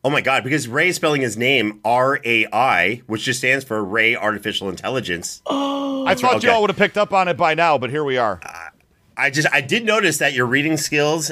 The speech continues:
Speaker 1: and your, your humor, uh, really picked up lately. All right, listen,
Speaker 2: Mm-hmm.
Speaker 1: Crystal, we, we have
Speaker 2: Yeah.
Speaker 1: an amazing episode. It's an
Speaker 2: We do.
Speaker 1: episode that is so huge with such powerful characters that really you're the only person who can, can judge this properly.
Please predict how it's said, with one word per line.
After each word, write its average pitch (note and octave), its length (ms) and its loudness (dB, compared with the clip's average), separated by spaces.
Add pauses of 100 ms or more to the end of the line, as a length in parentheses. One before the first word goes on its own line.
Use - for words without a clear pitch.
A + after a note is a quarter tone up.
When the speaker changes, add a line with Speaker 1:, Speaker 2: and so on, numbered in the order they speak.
Speaker 1:
and B2 300 0
your, A2 320 0
your G2+ 160 -4
humor, G2+ 540 -2
uh, F2 260 2
really F#2+ 200 0
picked F#2 240 -4
up F2 160 0
lately. F#2 320 -2 (260)
All G3 180 2
right, C3+ 220 2
listen, C#3+ 260 0
Speaker 2:
Mm-hmm. A#2 80 -10
Speaker 1:
Crystal, A#2 440 2
we, C3 200 0
we B2 140 0
have D3 140 4
Speaker 2:
Yeah. D#3+ 80 4
Speaker 1:
an D#3+ 80 2
amazing C3 340 0
episode. G#2+ 540 0 (320)
It's C#3+ 180 0
an C#3+ 80 -2
Speaker 2:
We D3+ 60 2
do. D#3 100 2
Speaker 1:
episode D3+ 340 2
that C3+ 140 2
is B2 160 0
so F#3 220 2
huge D3+ 560 0
with A2+ 180 -6
such - 400 -2
powerful D#3 400 -2
characters A#2+ 540 -2 (300)
that C#3+ 280 0
really F#3+ 240 2
you're E3+ 160 0
the F#3+ 120 -4
only C#3+ 240 -2
person C3 420 -4
who A#2 200 -8
can, A2 440 -2
can G2+ 340 -6 (300)
judge B2+ 440 0
this G#2+ 160 -2
properly. G#2 680 0